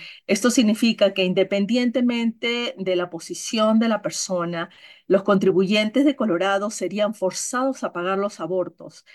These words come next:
no solamente de la gente que vive acá en Colorado, sino también de gente que viene de otros estados. Por eso es que es, es tan importante, ¿no?, que nosotros tengamos un entendimiento acerca de lo que es la enmienda,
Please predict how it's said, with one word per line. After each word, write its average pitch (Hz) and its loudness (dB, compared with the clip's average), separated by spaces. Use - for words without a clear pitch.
no 254 4
solamente 226 2
de 226 2
la 196 2
gente 208 -4
que 180 -2
vive 185 0
acá 185 0
en 202 2
Colorado, 180 -4
sino 202 2
también 208 2
de 220 -2
gente 214 -4
que 170 -2
viene 180 -2
de 175 0
otros 175 -10
estados. - -8
Por 202 2
eso 226 4
es 269 4
que - 0
es, - -4
es - -6
tan 254 2
importante, 190 0
¿no?, 190 -4
que 233 -4
nosotros 196 -6
tengamos 190 -2
un 214 0
entendimiento 220 -2
acerca 190 -6
de 190 -4
lo 170 -2
que 180 -6
es 180 -10
la 190 -4
enmienda, 175 -4